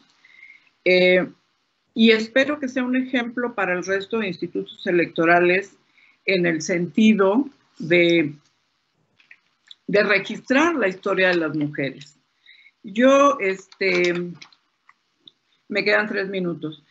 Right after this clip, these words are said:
Yo en estos tres minutos, em, quisiera decir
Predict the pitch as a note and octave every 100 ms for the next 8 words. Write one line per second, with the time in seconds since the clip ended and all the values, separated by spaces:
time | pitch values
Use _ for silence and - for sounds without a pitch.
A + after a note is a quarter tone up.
0 | - - _ A#3+ D#4 E4+ E4+ D#4+ D4+ C4+
1 | C4+ C4 B3 G#3+ - G#3+ C4 - _ _
2 | _ _ _ - D#3 - G3 F#3 F#3 F#3
3 | F#3 - - - _ - A3+ A3 - C4+
4 | C4+ C4+ G#3 F#3+ A#3 G#3+ A3